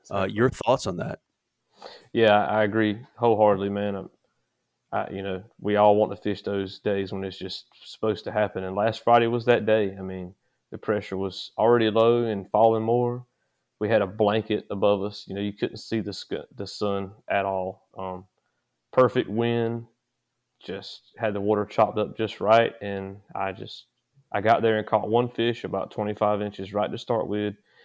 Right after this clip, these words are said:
Speaker 2: And the major was really early that morning, so I caught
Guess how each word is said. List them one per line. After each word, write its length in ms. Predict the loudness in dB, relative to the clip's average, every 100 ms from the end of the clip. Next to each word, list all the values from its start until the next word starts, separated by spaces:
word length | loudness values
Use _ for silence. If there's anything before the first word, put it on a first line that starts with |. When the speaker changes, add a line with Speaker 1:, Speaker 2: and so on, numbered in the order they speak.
| _ _
Speaker 2:
And 160 | -4 0
the 60 | 2
major 420 | 4 4 4 2
was 200 | 0 -4
really 360 | -2 0 2 4
early 260 | 4 4
that 200 | 2 0
morning, 380 | -2 -4 -4 -8
so 220 | -8 -8 -6
I 40 |
caught 200 | -4 -4